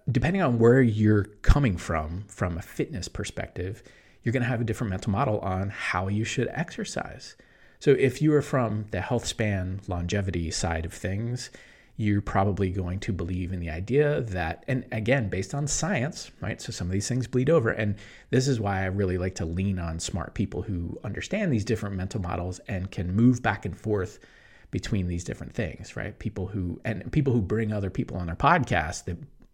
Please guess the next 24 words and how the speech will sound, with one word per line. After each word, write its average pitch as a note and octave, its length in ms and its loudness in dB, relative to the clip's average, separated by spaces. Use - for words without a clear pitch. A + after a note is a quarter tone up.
understand E2 500 -4
these D#2+ 140 -10
things. E2+ 320 -10
So - 120 -2
that's A2 200 0
why A#2+ 100 4
I G#2+ 40 4
lean G2+ 180 2
on F#2+ 180 -2
peop-, - 460 -4
people A2 260 2
in F#2 80 0
the F2 260 -4
health D#3 200 -2
span, E2+ 420 -4
lifespan F#2 500 -4
space, F#2 400 -4
like F2+ 200 -6
Doctor F2 280 -4
Peter F2 540 -2
Attia C#3+ 580 0
and E2 840 -8
uh, - 220 -10
D-, - 80 -10